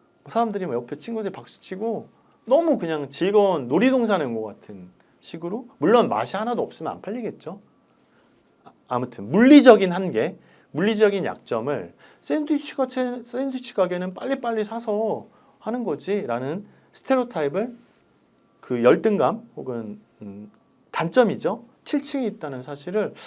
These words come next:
"어, 우리 브랜드 이름 뭐로 하지? 칠, 칠 층에 새는 얻었는데,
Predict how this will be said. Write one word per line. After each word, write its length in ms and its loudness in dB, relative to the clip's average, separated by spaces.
"어, 240 2
우리 320 0
브랜드 300 2
이름 180 -2
뭐로 300 2
하지? 400 -2
칠, 260 -14
칠 200 -8
층에 200 -4
새는 260 -2
얻었는데, 600 -4